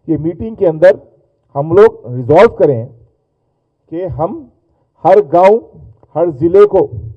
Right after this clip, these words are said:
हर शहर में, हर गरीब के आप घर में जाएंगे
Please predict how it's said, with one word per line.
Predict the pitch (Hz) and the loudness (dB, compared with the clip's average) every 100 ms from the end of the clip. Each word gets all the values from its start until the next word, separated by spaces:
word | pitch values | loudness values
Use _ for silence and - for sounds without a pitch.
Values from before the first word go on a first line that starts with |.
| _ _ _ _ | _ _ _ _
हर | 180 220 | 0 0
शहर | - 165 135 220 | -2 -2 2 4
में, | 214 165 - - _ _ _ - | 2 -2 -6 -20 _ _ _ 0
हर | - 220 170 | 4 4 4
गरीब | 139 165 233 - | 0 -2 -4 -2
के | 208 | 0
आप | 165 151 | 0 2
घर | 170 214 | 0 0
में | 208 - _ _ _ - | -2 -10 _ _ _ -6
जाएंगे | 139 190 214 240 | -4 -4 -2 -4